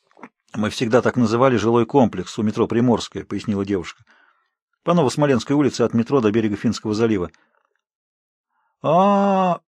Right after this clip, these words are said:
парень ненадолго задумался, потом рассмеялся. «Слушай, а действительно похоже. Только окон много, и ворота, в смысле, проходы, которые под ворота оформлены, нерасчетливо высокие». «Зато стильно», возразила Кайндл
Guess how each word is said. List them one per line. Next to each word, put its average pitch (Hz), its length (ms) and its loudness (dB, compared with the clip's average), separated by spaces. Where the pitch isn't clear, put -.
парень 143 300 6
ненадолго 139 440 4
задумался, 165 520 6
потом 175 260 2
рассмеялся. 156 500 2
«Слушай, 165 380 2
а - 20 2
действительно 156 380 -2
похоже. 139 460 0
Только 131 220 2
окон 185 280 6
много, 101 320 0
и 120 60 -2
ворота, 175 440 6
в - 60 -20
смысле, 123 320 0
проходы, 190 500 2
которые 120 320 2
под 117 140 -2
ворота 139 340 4
оформлены, 120 520 2
нерасчетливо 143 580 2
высокие». 127 500 0
«Зато - 380 -4
стильно», 151 540 0
возразила 120 420 0
Кайндл 160 420 0